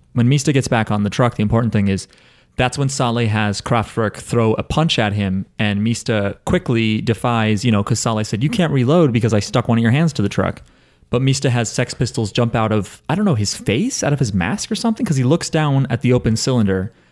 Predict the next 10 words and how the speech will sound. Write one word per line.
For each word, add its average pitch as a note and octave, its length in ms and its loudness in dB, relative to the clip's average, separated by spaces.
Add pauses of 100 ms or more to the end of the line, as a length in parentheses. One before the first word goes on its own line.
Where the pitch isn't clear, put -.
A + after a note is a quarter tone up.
(160)
and A#2 100 0
a G#2 40 2
few B2 160 -4
more A#2+ 140 2
bullets, G#2+ 540 -2 (500)
uh, F#2 440 2 (200)
r-, A#2+ 140 -4 (160)
drop A2 260 0
back F2+ 240 -2
in. G2+ 320 -2